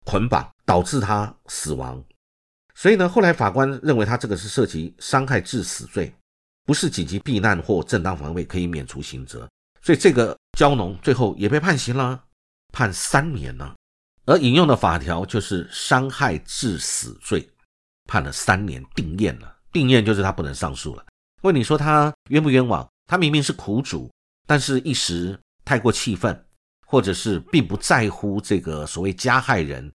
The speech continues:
的，就是窃贼的这个生命，他使用的这个手段跟方式过当，造成了这个遗憾的事情，结果自己也因此吃上了官司。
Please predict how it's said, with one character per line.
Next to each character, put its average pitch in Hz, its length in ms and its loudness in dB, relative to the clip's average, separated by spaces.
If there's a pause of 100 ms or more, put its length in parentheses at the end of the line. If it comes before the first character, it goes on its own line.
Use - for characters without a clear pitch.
(400)
的， 80 260 -2
就 85 260 -4
是 87 120 -4
窃 117 280 2
贼 73 260 -6
的 78 140 -8
这 87 180 -6
个 71 200 -10
生 127 220 2
命， 127 200 -4 (540)
他 95 580 -2
使 - 260 -4
用 98 180 0
的 76 500 -6
这 - 140 -8
个 71 520 -10
手 78 320 -4
段 110 240 0
跟 107 160 -4
方 120 240 2
式 113 320 -6
过 143 180 0
当， - 220 0 (460)
造 87 180 -4
成 71 200 -10
了 71 100 -10
这 82 160 -10
个 69 260 -12
遗 71 160 -16
憾 87 220 -6
的 127 80 -16
事 - 220 -10
情， - 220 -16 (400)
结 92 120 -6
果 90 80 -4
自 101 220 -6
己 69 180 -10
也 62 140 -14
因 80 180 -10
此 60 260 -14
吃 - 240 -10
上 69 280 -10
了 55 80 -20
官 65 220 -14
司。 64 300 -14